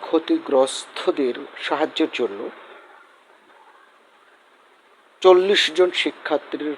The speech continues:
প্রত্যেকে আশি টাকা করে দেয়। চল্লিশ জন শিক্ষার্থী আছে, চল্লিশ জন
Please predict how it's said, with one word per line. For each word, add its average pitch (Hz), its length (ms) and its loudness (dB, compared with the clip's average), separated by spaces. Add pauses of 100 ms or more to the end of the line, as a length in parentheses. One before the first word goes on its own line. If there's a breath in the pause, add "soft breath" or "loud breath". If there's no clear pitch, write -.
(120)
প্রত্যেকে 165 540 4 (360)
আশি 151 200 -2 (100)
টাকা 156 200 -6 (100)
করে 104 160 -8 (100)
দেয়। 87 180 -8 (1600)
চল্লিশ 180 420 2
জন 196 100 2 (120)
শিক্ষার্থী - 500 -8 (120)
আছে, - 200 -8 (960)
চল্লিশ 160 400 0
জন 190 120 2